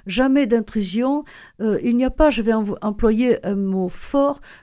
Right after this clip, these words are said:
nous n'avons pas à violer la personne. Le Christ ne nous a jamais violés. Le Christ s'est approché de nous,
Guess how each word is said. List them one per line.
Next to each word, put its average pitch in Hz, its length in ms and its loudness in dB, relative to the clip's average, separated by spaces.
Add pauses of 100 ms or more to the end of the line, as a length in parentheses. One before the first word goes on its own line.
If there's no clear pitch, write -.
nous 220 160 2
n'avons 233 360 0
pas 240 200 0
à - 180 -2
violer 190 460 2
la 175 140 -2
personne. 143 720 -6 (1040)
Le 220 160 2
Christ 294 400 4
ne 220 220 4
nous 220 260 4
a 226 240 2
jamais 208 400 0
violés. 175 560 0 (880)
Le 196 140 0
Christ 277 320 4
s'est 220 240 0
approché 233 520 2
de 196 140 2
nous, 233 320 4